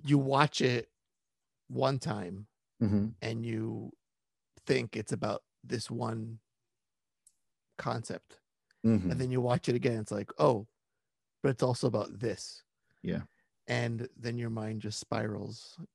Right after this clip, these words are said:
Speaker 1: in an existential crisis,
Speaker 2: <laughs>
Speaker 1: and you wonder why we're all here.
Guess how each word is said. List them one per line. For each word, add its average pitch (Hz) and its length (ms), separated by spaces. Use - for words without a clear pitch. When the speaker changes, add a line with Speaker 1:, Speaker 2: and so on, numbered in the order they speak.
Speaker 1:
in 113 180
an 127 140
existential 110 560
crisis, - 580
Speaker 2:
<laughs> - 840
Speaker 1:
and 107 140
you 107 80
wonder 101 260
why 98 260
we're 98 200
all 98 100
here. 107 280